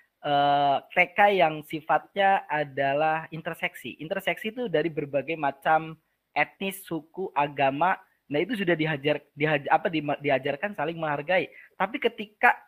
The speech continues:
dia nggak sekolah sama sekali, kemudian tiba-tiba gede, ya, terus kemudian ngelihat orang tertentu dan udah terlalu emosi, dia bisa aja langsung ngucap kayak, "Woi, kamu ngapain?" gitu kan, dengan kata-kata dia yang mungkin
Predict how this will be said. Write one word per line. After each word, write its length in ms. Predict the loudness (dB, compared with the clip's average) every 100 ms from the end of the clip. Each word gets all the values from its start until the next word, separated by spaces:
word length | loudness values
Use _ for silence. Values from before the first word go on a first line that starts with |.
| _
dia 400 | -8 4 6 6
nggak 240 | 4 2
sekolah 400 | -2 0 2 0
sama 240 | -2 -2
sekali, 480 | -2 0 2 2 0 -10 -8
kemudian 400 | -6 0 0 0
tiba-tiba 480 | 0 0 0 2 0
gede, 480 | 2 4 2 2 _ _ _ _
ya, 320 | -2 -2 -2 -4
terus 160 | -8
kemudian 480 | -4 -2 4 4 6
ngelihat 240 | 6 6 6
orang 160 | 4 4
tertentu 400 | 2 -4 -6 0
dan 160 | 2
udah 240 | 4 2 2 -2
terlalu 320 | -2 -2 2 2
emosi, 640 | 4 4 2 -2 -10 -4
dia 160 | -2 0
bisa 160 | 4
aja 320 | 4 4 4
langsung 240 | 4 4 -2
ngucap 400 | -2 2 2 6
kayak, 320 | 6 6 4 _ -2
"Woi, 240 | 8 8 10
kamu 320 | 4 6 4 2 _ _
ngapain?" 480 | -2 6 10 10 6
gitu 160 | 0 2
kan, 320 | 2 2 -2 _ _ _ _ -2
dengan 320 | 2 2 2 -2
kata-kata 480 | 0 4 2 4 0
dia 240 | 2 0 4
yang 160 | 4
mungkin 400 | 2 -8 -10 -12